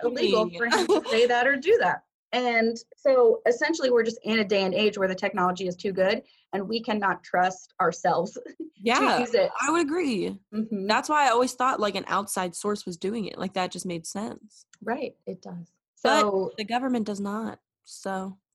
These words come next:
Speaker 1: That's correct.
Speaker 2: <laughs> Okay, so the best way to get redistricting reform or to make this better, to make
Speaker 1: Mm-hmm.
Speaker 2: less gerrymandering,
Speaker 1: Mm-hmm.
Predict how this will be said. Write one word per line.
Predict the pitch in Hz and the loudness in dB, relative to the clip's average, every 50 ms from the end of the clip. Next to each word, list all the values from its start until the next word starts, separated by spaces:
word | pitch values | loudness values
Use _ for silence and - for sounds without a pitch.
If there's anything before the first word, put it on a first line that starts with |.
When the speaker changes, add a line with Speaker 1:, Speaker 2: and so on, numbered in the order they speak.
| _ _ - | _ _ -8
Speaker 1:
That's | 196 190 - - | -8 -8 -10 -14
correct. | - - 101 - - _ _ _ _ _ _ _ _ _ _ _ - | -16 -14 -14 -14 -14 _ _ _ _ _ _ _ _ _ _ _ -18
Speaker 2:
<laughs> | 233 240 233 269 277 302 - 370 - - 247 247 _ _ _ _ _ _ - - - - | -18 -14 -12 -10 -8 -8 -8 -8 -10 -14 -20 -20 _ _ _ _ _ _ -20 -20 -16 -14
Okay, | 208 208 220 220 - - | -14 -10 -8 -8 -8 -8
so | - - - 240 240 | -10 -4 0 0 0
the | 220 226 | 0 0
best | 202 226 254 311 - - | 2 2 2 0 0 -2
way | 359 370 | -2 0
to | 359 311 | 0 0
get | 208 208 254 247 240 233 - - - - _ _ _ _ _ _ _ _ - - | 0 2 2 2 2 2 -2 -6 -12 -20 _ _ _ _ _ _ _ _ -4 -2
redistricting | 214 202 208 208 - - 196 185 - 175 160 160 | 0 0 0 -2 -2 -4 -4 -6 -6 -6 -6 -6
reform | 160 165 - 170 180 - - - - - | -8 -8 -8 -6 -6 -6 -6 -8 -6 -4
or | 208 202 196 196 190 185 190 - - _ - | 0 2 2 4 4 2 0 -2 -8 _ -12
to | - - 202 | -6 -4 -2
make | 190 185 190 185 - | 0 0 -2 -2 -4
this | 208 185 175 | -6 -6 -4
better, | 170 180 156 135 127 - - - _ _ _ _ | -4 -4 -2 -2 -4 -8 -10 -10 _ _ _ _
to | - 180 | -10 -6
make | 180 185 220 220 202 | -2 0 0 0 -2
Speaker 1:
Mm-hmm. | 190 185 - _ _ _ - 175 | -4 -8 -10 _ _ _ -2 0
Speaker 2:
less | 185 196 208 202 - | 0 2 0 0 -2
gerrymandering, | - 180 165 156 147 143 143 147 151 147 147 147 156 196 185 _ _ - - _ _ _ _ - | 0 0 0 0 0 -4 -6 -6 -6 -6 -6 -6 -6 -8 -10 _ _ -20 -20 _ _ _ _ -12
Speaker 1:
Mm-hmm. | 196 196 190 196 185 | -12 -10 -8 -8 -10